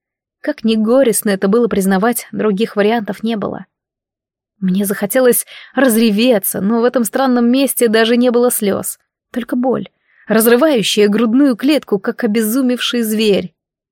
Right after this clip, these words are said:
Что я натворила? Почему не послушалась своего принца? Без меня он бы справился, а теперь «Может, мы встретимся в новом мире?» —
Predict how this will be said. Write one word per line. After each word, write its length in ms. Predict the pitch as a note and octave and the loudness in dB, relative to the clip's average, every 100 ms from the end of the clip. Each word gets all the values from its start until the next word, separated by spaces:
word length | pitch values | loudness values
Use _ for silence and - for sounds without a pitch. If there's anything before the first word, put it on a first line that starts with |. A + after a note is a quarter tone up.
| _ | _
Что 240 | - B3 | -8 -6
я 160 | A#3 B3+ | -4 -4
натворила? 580 | B3+ C4 C4 A#3 G3+ - _ - _ | -4 -4 -2 -2 -4 -10 _ -20 _
Почему 320 | B3+ - E4 | -2 2 4
не 100 | D4 | 4
послушалась 600 | G#3+ A3+ - D#4 A#3+ A3+ A3+ | 2 0 0 0 2 2 2
своего 340 | A3+ B3 C#4+ | 2 2 0
принца? 520 | - B3 A#3+ - - _ _ _ _ _ _ | 0 -2 -2 -4 -8 _ _ _ _ _ _
Без 220 | - A3 G#3 | -2 0 2
меня 420 | G#3 G3+ A3+ G#3 | 2 0 0 0
он 140 | G#3+ | 2
бы 80 | A3 | 0
справился, 720 | - A#3+ C4 A3 F#3+ - A3+ | 0 2 2 2 0 -2 0
а 80 | A#3 | 0
теперь 500 | A#3+ G3+ D4+ C4 - _ _ _ _ _ _ _ _ _ _ _ _ _ _ _ _ _ _ G#3+ | -2 0 0 0 -4 _ _ _ _ _ _ _ _ _ _ _ _ _ _ _ _ _ _ -2
«Может, 420 | A3 A3+ A#3 - | 0 2 0 0
мы 200 | A#3+ A#3 | 2 2
встретимся 760 | - - D#4+ D#4+ G3+ - F#3+ F3 | -2 0 0 0 -2 -2 -4 0
в 60 | |
новом 380 | G#3+ B3+ G3+ G#3+ | 2 2 2 2
мире?» — 360 | C4 G3+ E3 | 2 2 -2